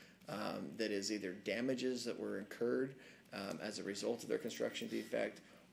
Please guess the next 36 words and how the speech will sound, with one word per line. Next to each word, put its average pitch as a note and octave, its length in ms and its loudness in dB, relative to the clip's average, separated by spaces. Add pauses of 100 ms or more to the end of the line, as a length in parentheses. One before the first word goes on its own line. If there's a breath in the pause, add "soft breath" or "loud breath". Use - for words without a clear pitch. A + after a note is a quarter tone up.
or A2 120 2
money A2 360 2
that G#2+ 140 0
was A2 120 -2
done G#2+ 260 -4
with G#2+ 180 -4
result G2+ 320 -4
of - 160 -10
unauthorized G2+ 640 -2
or E2+ 120 -2
unapproved G#2 560 -4
or A2+ 280 4 (220 loud breath)
simply A2 420 0
imprudent G#2 560 -6
change - 280 -6
orders - 300 -6 (1000)
based G2+ 200 0
upon G2 260 -2
their, F#2 340 0
uh, F2 200 -6 (100)
change G2+ 180 -4
order F#2 120 -6
process. - 420 -4 (960)
Um, G2 100 0
as A#2 200 6
a - 20 8
result, B2+ 480 12 (320)
um, G#2+ 220 4
as A2+ 120 2
you A#2+ 60 0
can A#2+ 140 2
imagine, A2+ 480 4
it G#2+ 80 0
is G#2+ 140 -4
the A2 100 -2
recommendation, A2 960 0